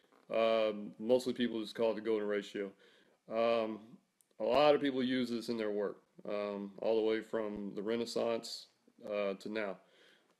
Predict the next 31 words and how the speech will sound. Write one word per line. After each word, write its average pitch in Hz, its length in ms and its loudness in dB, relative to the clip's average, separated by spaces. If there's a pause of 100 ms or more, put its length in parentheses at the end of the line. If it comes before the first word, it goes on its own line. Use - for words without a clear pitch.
(140)
Um, 98 500 -4 (1000)
and 107 100 -4
a 110 80 0
lot 127 120 6
of 123 80 4
people 123 180 2
have 117 200 2
their 113 120 0
own 113 160 0
theories 117 420 0
on 101 160 -4
it 98 120 -4
as 95 120 -10
well. 104 280 0 (1200)
I'm 120 100 2
not 131 160 4
gonna 123 140 0
get 120 160 2
into 127 240 4
all 127 220 6
that, 131 260 6 (240)
so 104 320 0
if 95 100 -4
you 113 100 0
wanna 110 160 2
do 113 120 0
the 110 80 0
research 120 540 0
on 123 140 2
it, 120 180 0
then, 101 280 -8